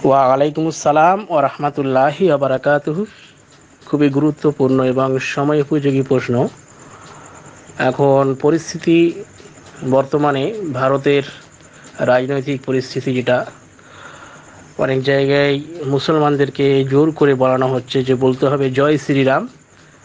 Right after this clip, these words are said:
বা বলতে হবে "ভারত মাতা কি জয়"।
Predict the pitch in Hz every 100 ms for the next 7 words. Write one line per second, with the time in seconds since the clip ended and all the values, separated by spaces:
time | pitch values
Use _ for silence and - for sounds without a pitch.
0 | - 120 117 117 117 117 117 113 - -
1 | - 135 135 135 139 139 135 117 135 151
2 | 143 139 135 135 156 151 131 127 107